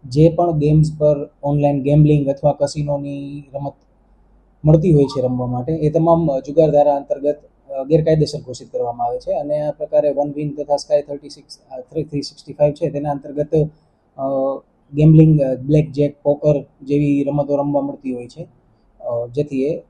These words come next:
ગેરકાયદેસર ઘોષિત કરવામાં આવે છે. ઇન્ફ્લુએન્સર્સને પકડવામાં આવ્યા છે તેમના વિરુદ્ધ જે કાયદેસર કાયદાની જોગવાઈ મુજબની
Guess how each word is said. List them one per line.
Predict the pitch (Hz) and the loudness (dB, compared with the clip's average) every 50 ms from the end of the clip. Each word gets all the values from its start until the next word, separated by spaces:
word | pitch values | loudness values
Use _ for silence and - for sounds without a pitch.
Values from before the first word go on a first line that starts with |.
| _ 151 147 | _ -6 2
ગેરકાયદેસર | 151 165 156 156 143 135 131 - - 120 | 2 2 4 4 2 0 0 -8 -12 -16
ઘોષિત | 110 123 120 - - _ | -16 -18 -18 -20 -20 _
કરવામાં | - 113 113 107 110 - - | -16 -14 -14 -14 -14 -18 -20
આવે | - | -20
છે. | _ _ _ _ _ 123 139 156 | _ _ _ _ _ -8 0 0
ઇન્ફ્લુએન્સર્સને | 160 160 160 185 190 185 180 160 185 165 160 175 175 | 0 2 6 6 6 6 6 2 -2 -2 0 0 0
પકડવામાં | 160 160 156 185 175 180 170 175 185 196 | -2 0 2 4 6 6 6 6 4 4
આવ્યા | 208 196 165 | 4 4 2
છે | 139 147 143 | 2 -2 -6
તેમના | 143 - 160 175 175 170 | -4 -2 -2 0 2 2
વિરુદ્ધ | 165 170 165 165 151 - | 2 2 0 0 -2 0
જે | 160 165 165 | 2 2 2
કાયદેસર | 160 160 156 160 156 160 160 147 165 151 | 2 2 -2 0 0 0 -2 -2 -2 -2
કાયદાની | - 151 151 151 151 156 151 | -2 -2 -2 -2 -6 -10 -8
જોગવાઈ | 143 147 147 151 160 160 | -8 -8 0 2 2 2
મુજબની | 156 151 151 160 160 151 151 151 160 | 2 0 -4 -6 -6 -6 -6 -14 -18